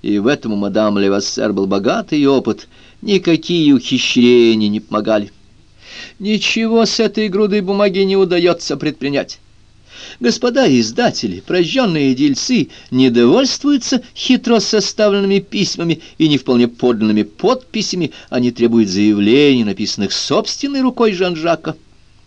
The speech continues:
Мадам Левассер так глубоко вздохнула, что пушок на ее верхней губе тихонько заколыхался. И все же она не допустит, чтобы планы ее славного сына рушились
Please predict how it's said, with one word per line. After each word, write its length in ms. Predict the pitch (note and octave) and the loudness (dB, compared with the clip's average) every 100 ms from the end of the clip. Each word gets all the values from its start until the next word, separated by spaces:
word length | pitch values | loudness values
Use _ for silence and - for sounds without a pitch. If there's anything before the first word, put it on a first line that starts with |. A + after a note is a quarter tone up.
| _ _ _ _ | _ _ _ _
Мадам 460 | - A#2+ A2+ A#2 A2+ | -6 -2 0 2 4
Левассер 500 | A2 A2+ A2 - G#2+ | 4 4 2 0 -2
так 280 | - A3+ F#3+ | -2 -6 -4
глубоко 320 | B2+ G#2+ A2 | -4 -2 -4
вздохнула, 760 | F#2+ F2 G#2+ - G#2 G2+ G2 G2 _ _ - - | -4 -2 -4 -4 -4 -2 -2 -6 _ _ -20 -18
что 320 | - A2 G#2+ | -2 2 2
пушок 580 | A#2+ A#2+ - B2 A#2 - | 2 0 2 0 0 -2
на 80 | A2 | 0
ее 200 | G#2+ G#2+ | 2 4
верхней 380 | G#2+ G#2+ A2 | 2 -2 -4
губе 340 | G#2 G#2+ A#2 C3 - _ _ _ | -2 0 0 0 -6 _ _ _
тихонько 420 | A2 - A2+ A2+ | -10 -6 -6 -8
заколыхался. 680 | G2+ G2 G#2 - A2 - - _ _ _ _ _ _ - | -10 -6 -6 -6 -10 -8 -12 _ _ _ _ _ _ -18
И 60 | |
все 200 | - - | -12 -6
же 120 | A2+ | -2
она 180 | A#2 B2+ | 0 0
не 140 | B2+ A#2 | 0 0
допустит, 760 | A#2 - C3 G3 - - G3 | 0 0 2 2 0 -4 -2
чтобы 380 | - - F#3+ G3 | -2 -2 0 0
планы 360 | G3+ G3 G3+ G#3 | 2 0 2 2
ее 200 | G3 G3+ | 2 2
славного 540 | - G3 F#3+ G3+ G3+ | 0 -2 0 0 0
сына 320 | F#3+ G3+ G3+ | 0 0 4
рушились 520 | G3 A3 G#3 G#3+ F#3+ | 2 2 -2 -2 -4